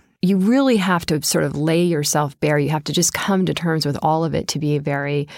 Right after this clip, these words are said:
effective witness for the government. You have to just be willing to, just to tell it exactly how it is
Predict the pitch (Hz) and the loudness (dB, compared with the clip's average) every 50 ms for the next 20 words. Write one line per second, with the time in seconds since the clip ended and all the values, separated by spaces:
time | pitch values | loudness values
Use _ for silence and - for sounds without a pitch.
0 | - - - _ _ - 156 - - - 160 151 147 - - - 160 147 147 147 | -20 -20 -20 _ _ -4 -4 -4 0 0 0 0 0 -2 -4 -2 0 0 0 0
1 | 143 143 139 - - _ - - - - _ - 165 165 196 214 - 170 160 147 | -2 -6 -8 -10 -14 _ -20 -20 -20 -20 _ -6 0 2 2 2 2 2 0 0
2 | - - 156 151 139 139 147 143 139 143 151 151 147 175 180 196 185 175 - 175 | 0 -2 -2 0 0 0 0 -2 -2 -2 -2 -2 0 0 2 2 0 0 0 -2
3 | 165 175 165 - - - 165 151 147 165 170 175 180 175 170 160 147 - 170 165 | 0 0 -2 -2 0 -2 -2 0 0 2 2 2 2 2 0 0 -2 0 0 0
4 | 156 156 156 151 156 151 147 - - - - - _ _ - - - - 170 - | 2 2 2 2 0 -2 -4 -6 -16 -20 -20 -20 _ _ -14 -4 -2 0 0 0
5 | - 175 170 - - - - 208 196 190 185 175 165 147 156 156 147 151 151 - | 0 -4 -4 -4 -4 -2 0 2 2 2 2 2 0 0 2 2 2 0 0 0
6 | 160 156 156 156 151 143 143 143 170 180 151 131 - | -2 0 0 0 0 0 0 2 2 2 2 0 -2